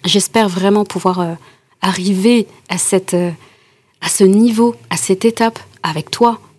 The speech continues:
avec, euh, tout le monde, en fait. Et même, euh, avec moi-même, hein, parce qu'on n'arrête jamais, on n'arrête jamais d'apprendre. L'avantage avec Allah subhanahu wa ta'ala, c'est que il ne te jugera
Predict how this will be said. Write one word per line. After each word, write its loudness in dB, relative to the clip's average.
avec, -8
euh, -6
tout -2
le 4
monde, 0
en 2
fait. -10
Et -8
même, 2
euh, -8
avec -4
moi-même, 0
hein, -2
parce -4
qu'on -2
n'arrête -4
jamais, 2
on -4
n'arrête 0
jamais 0
d'apprendre. -10
L'avantage 0
avec 2
Allah 0
subhanahu 0
wa 0
ta'ala, -6
c'est 0
que 0
il 4
ne 6
te 0
jugera -2